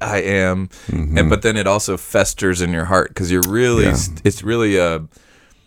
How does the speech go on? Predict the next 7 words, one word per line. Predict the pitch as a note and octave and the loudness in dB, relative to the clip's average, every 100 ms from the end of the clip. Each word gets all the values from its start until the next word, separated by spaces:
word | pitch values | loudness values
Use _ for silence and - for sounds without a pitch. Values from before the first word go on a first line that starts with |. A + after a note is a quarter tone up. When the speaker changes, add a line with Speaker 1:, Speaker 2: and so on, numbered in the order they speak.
| _ _ _ _ - | _ _ _ _ -4
Speaker 1:
almost | F2+ E2+ - | -2 -2 -2
a | E2 D#2 - | 0 0 -2
bartering | F2+ F2 F2+ E2+ D#2+ D#2 E2 | 0 2 2 0 -2 -4 -4
<laughs> | |
thing. | - - A3 G#3+ D3+ C3+ A2 | -4 2 2 2 -2 -2 0
Like | F#2 F2 | -2 -2
you, | F2 F2+ | -2 -2